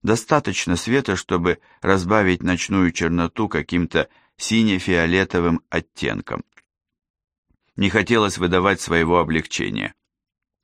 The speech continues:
«Ну вот, ты оказался прав», облегченно вздохнула Диана.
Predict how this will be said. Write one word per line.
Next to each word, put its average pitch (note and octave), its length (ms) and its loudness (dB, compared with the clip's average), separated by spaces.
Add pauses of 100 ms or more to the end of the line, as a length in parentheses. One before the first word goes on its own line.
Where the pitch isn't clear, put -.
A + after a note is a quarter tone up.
(460)
«Ну F#3+ 180 2
вот, F#3 340 2
ты D#3 120 2
оказался C3 720 2
прав», - 680 0
облегченно F2 680 0
вздохнула D#2 540 -2
Диана. C#2 500 -2